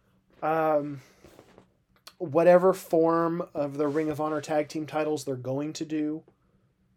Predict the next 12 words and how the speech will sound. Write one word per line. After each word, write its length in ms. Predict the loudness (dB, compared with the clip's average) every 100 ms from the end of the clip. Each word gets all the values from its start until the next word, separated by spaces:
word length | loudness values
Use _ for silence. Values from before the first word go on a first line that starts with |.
| _ _ _ _ _ _ _ _ _ -12
the 140 | -12
Kingdom 420 | -6 -4 0 0
will 140 | 0 0
definitely 420 | -2 -2 -4 -4
feature 400 | -4 -4 -4 -4
into 380 | -6 -6 -2 0
it. 240 | -2 -4 _ _ _ _ _ _ _ _ _ _ _
Um, 540 | -6 -6 -6 -8 -12 -14 _ _ _ _ _ _ _ _ _ _ _ _ _ _ -20 -20 _ _
I 140 | 0 0
wouldn't 340 | 0 -2 2
be 120 | 2
opposed 640 | 2 2 2 2 -2 -8